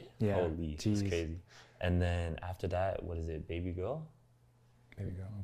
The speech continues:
Speaker 1: okay.
Speaker 2: Baby Girl, I was working with this guy named Jonas Carlson.
Speaker 1: Okay.
Speaker 2: Carlson?
Speaker 1: Is he from
Speaker 2: Jonas.
Speaker 1: Toronto or L A?
Speaker 2: L A.
Speaker 1: He's from
Speaker 2: He's
Speaker 1: L A.
Speaker 2: f-, he's not from L A. He's from somewhere in Europe.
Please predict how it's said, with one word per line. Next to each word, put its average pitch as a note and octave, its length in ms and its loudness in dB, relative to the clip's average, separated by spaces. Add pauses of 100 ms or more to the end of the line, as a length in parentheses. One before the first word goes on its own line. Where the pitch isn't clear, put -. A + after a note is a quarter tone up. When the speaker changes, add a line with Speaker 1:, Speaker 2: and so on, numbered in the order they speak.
Speaker 1:
okay. G#2+ 140 -4
Speaker 2:
Baby G#2+ 340 8
Girl, A#2+ 560 2 (120)
I F#2 100 4
was F#2 180 0
working F#2+ 300 0
with F#2 120 0
this F#2 140 -4
guy F2+ 140 -4
named F2 240 0
Jonas E2+ 520 -4 (140)
Carlson. F2 520 -2 (760)
Speaker 1:
Okay. A#2+ 240 6
Speaker 2:
Carlson? G#2 420 -6 (120)
Speaker 1:
Is B2 160 12
he C3+ 120 12
from B2 180 10
Speaker 2:
Jonas. A#2 100 8
Speaker 1:
Toronto B2 240 10
or A2 160 10
L G#2+ 200 6
A? G2+ 140 2 (160)
Speaker 2:
L E2+ 160 6
A. E2+ 100 2 (120)
Speaker 1:
He's A2+ 140 10
from A2 100 8
Speaker 2:
He's A2 100 8
Speaker 1:
L G#2 140 4
A. G#2 80 2
Speaker 2:
f-, - 380 -8
he's G2+ 100 0
not A#2 180 2
from G#2 120 2
L E2 120 -2
A. D#2+ 40 -4
He's F2+ 180 -8
from - 180 -6
somewhere F#2 240 -4
in E2 100 -4
Europe. - 220 -10